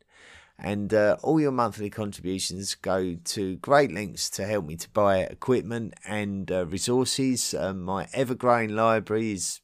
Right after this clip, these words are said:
is all thanks to you guys, and it enables me to make much better podcasts going forward. So, um,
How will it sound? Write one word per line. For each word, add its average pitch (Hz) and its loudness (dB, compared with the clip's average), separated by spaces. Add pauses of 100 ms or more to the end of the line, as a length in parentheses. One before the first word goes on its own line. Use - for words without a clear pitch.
(100)
is 87 -6
all 131 2
thanks 113 -4
to - -10
you 110 0
guys, 90 0 (500)
and 104 -4
it 107 2
enables 113 -2
me 101 -2
to - -8
make 95 -2
much 107 -8
better 101 -4
podcasts - -4
going 92 0
forward. 90 0
So, 90 2 (460)
um, 110 -2